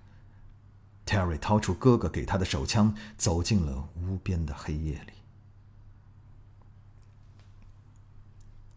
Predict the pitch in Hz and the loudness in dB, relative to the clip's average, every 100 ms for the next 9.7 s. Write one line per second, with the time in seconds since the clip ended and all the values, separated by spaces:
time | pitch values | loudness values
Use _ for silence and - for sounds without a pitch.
0 | - - - - - - - - - - | -20 -20 -20 -20 -20 -20 -20 -20 -20 -8
1 | - 185 160 85 67 71 104 127 - 82 | 2 4 4 2 0 2 4 4 2 0
2 | 107 107 98 101 71 101 76 - - - | 2 2 2 2 0 -2 -4 -10 -20 -20
3 | - - 82 90 113 - - - 90 - | -20 -4 0 4 4 2 -2 -2 -2 -6
4 | - - - - - 90 80 60 71 - | -20 -20 -20 -8 -2 0 0 -4 -10 -6
5 | 80 92 90 - 104 107 - - - - | -2 0 -2 2 2 2 -2 -18 -20 -12
6 | - 107 85 87 80 - 80 - - 71 | -2 -2 0 0 -2 -4 -6 -8 -10 -10
7 | - - - - - - - - - 127 | -12 -20 -20 -20 -20 -20 -18 -16 0 6
8 | 175 104 120 120 - 73 69 113 120 101 | 6 6 4 2 2 0 0 0 0 0
9 | - - - 82 - 113 | -2 -4 -4 -4 -2 -4